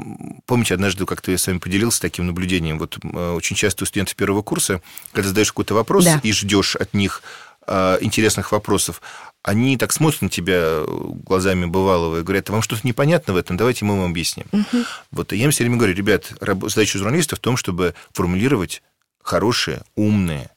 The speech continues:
Speaker 1: правильные вопросы и найти, находить тех людей, которым эти вопросы нужно задать.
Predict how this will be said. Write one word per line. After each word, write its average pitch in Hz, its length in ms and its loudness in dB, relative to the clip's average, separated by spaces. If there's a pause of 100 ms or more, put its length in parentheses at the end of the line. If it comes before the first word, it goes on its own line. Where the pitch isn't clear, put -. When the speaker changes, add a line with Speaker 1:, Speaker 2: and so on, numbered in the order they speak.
(200)
Speaker 1:
правильные 87 500 0
вопросы 82 580 -4 (580)
и 104 40 0
найти, 92 260 0
находить 92 280 -2
тех - 180 -6
людей, 113 260 0
которым 80 320 -6
эти 76 100 -8
вопросы 76 380 -2
нужно 90 300 -4
задать. 71 520 -8